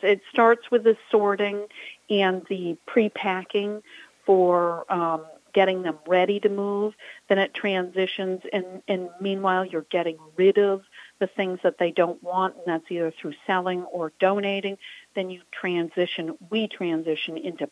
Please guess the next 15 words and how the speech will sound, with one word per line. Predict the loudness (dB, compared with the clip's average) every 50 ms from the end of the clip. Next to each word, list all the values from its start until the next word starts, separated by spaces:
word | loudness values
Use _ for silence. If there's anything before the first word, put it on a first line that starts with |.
| _ -10
packing | -8 -6 -6 -6 -8 -8 -8 -8 -6 -6
them | -6 -6 -8 -10 _ _
for | -6 -6
the | -6 -8 -8 -4
move, | 0 0 0 2 0 -2 -4 -6 _ -18 -20 -20 -20 -20 _ _ _ -2
interviewing | 0 2 2 0 0 0 -2 0 0 0 -2 0
movers, | 0 0 0 0 0 0 0 0 0 -2 -4
hiring | -12 -14 -6 -2 0 0 0 -2 -4 -6 -6 -8
the | -6 -4
movers. | -4 -4 -4 -4 -4 -4 -6 -6 -8 -14 -20 _ -20 -20 -20 -20 -20 _ _ _ _ _ _
Should | -4 -2 -2 0 2
they | 2 0 0
choose, | -2 -4 -2 0 2 2 0 -2 -2 -2
we're | -2 -2
right | -2 -2 0 0 0 -2